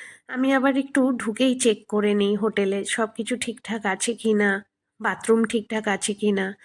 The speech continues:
আর আমার যেন এবার এসে এই রুমটা খুবই পছন্দ হয়েছে। মানে যেমন রুমটা বড় ছিল, তেমন বাথরুমটাও সুন্দর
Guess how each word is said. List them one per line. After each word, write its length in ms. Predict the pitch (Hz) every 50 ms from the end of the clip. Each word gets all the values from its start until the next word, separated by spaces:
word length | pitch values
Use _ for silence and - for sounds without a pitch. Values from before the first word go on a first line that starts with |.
| - - - - - -
আর 160 | - 240 233
আমার 260 | 247 247 247 269 269
যেন 360 | 247 269 285 277 269 262 269 277
এবার 400 | - 226 254 214 226 233 240 254
এসে 300 | 269 254 - 240 240 247
এই 280 | 294 302 247 220 226
রুমটা 400 | 202 226 247 247 254 254 254 254
খুবই 380 | 254 254 - 262 233 202 247 262
পছন্দ 460 | 262 247 226 226 - 220 214 202 202
হয়েছে। 480 | 202 196 202 185 190 - - 196 185 - - - - - - - - - -
মানে 200 | - 214 220 233
যেমন 480 | 208 220 226 208 208 214 233 240 247 247
রুমটা 420 | 226 233 226 226 220 208 240 247
বড় 320 | 233 220 220 208 202 220 226
ছিল, 300 | - - 254 247 262 254
তেমন 380 | 254 233 208 202 208 208 214 208
বাথরুমটাও 680 | 202 190 190 - - - 226 220 220 214 233 247 285 285
সুন্দর 400 | 285 - 240 214 202 196 208